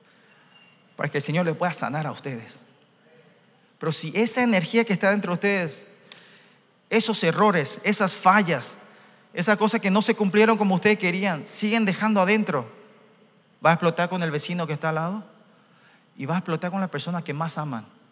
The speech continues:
a tus padres, tus hermanos, tus hijos.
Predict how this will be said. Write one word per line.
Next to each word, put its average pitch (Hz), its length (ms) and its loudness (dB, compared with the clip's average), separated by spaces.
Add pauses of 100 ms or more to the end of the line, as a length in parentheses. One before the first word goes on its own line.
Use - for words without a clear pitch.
(680)
a 127 100 -16
tus - 200 -14
padres, 156 480 0 (600)
tus - 200 -8
hermanos, 151 640 -4 (420)
tus - 220 -8
hijos. - 460 -12